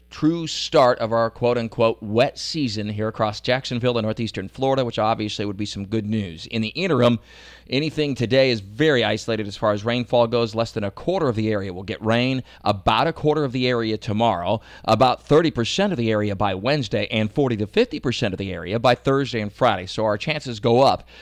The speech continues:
as we go through this week, and that's obviously some good news. Over the weekend, well, we turn the calendars to June, and that means the beginning of the hurricane season officially for Jacksonville and northeastern Florida. The tropics are quiet as far as the local area is concerned, but I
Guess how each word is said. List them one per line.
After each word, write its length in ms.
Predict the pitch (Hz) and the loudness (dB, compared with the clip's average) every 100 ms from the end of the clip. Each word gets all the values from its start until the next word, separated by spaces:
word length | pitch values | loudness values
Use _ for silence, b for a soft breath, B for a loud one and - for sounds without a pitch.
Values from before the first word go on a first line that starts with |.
| B | B
as 220 | - 107 107 | -4 -2 0
we 60 | |
go 140 | 110 107 | 2 0
through 260 | - 131 | 0 -2
this 240 | 113 113 120 | -2 -2 -4
week, 220 | 98 - | -6 -4
and 100 | 98 | -6
that's 140 | 101 | -4
obviously 440 | 107 101 98 - 98 | -4 -4 -6 -8 -6
some 220 | 107 101 | -6 -4
good 220 | 104 107 | -2 0
news. 500 | 107 110 98 80 85 | 2 2 0 -6 -4
Over 280 | - 143 143 | 4 4 6
the 80 | 131 | 4
weekend, 580 | 147 156 156 156 156 B B B | 2 2 2 2 0 B B B
well, 160 | 123 135 | 4 4
we 100 | 127 | 2
turn 220 | 143 135 | 0 0
the 60 | |
calendars 560 | 120 135 135 127 117 110 | 0 0 2 0 -2 -2
to 120 | 120 | -4
June, 380 | 107 123 123 123 | -2 2 2 2
and 80 | 120 | 0
that 140 | 127 | 0
means 180 | 123 120 | -2 -2
the 100 | 110 | -2
beginning 360 | 113 110 147 180 | -2 -2 -2 -4
of 80 | |
the 100 | 185 | -2
hurricane 480 | 170 156 120 - 110 | 0 0 0 -2 -4
season 320 | 110 117 117 | -4 -6 -4
officially 500 | 120 - 135 - 87 | -6 0 0 0 -8
for 140 | 90 104 | -10 -6
Jacksonville 560 | 110 110 - 113 113 | 0 0 -2 -4 -2
and 60 | 110 | -2
northeastern 520 | 117 120 113 - 113 | -2 -4 -4 -4 -6
Florida. 460 | 104 131 127 131 156 B B B | -2 4 6 6 2 B B B
The 100 | 135 | 2
tropics 520 | 120 165 220 220 - | 4 4 4 2 0
are 80 | 123 | -2
quiet 480 | - - 160 180 139 | 0 4 6 6 4
as 120 | 113 | -2
far 220 | - 135 | 2 4
as 120 | 131 | 4
the 120 | 104 110 | 0 2
local 400 | 117 180 127 - | 2 2 0 2
area 300 | 110 110 107 | 2 2 0
is 100 | - | -2
concerned, 480 | 107 104 113 117 | -6 -4 -4 -2
but 160 | 107 | 0
I 80 | 107 | 0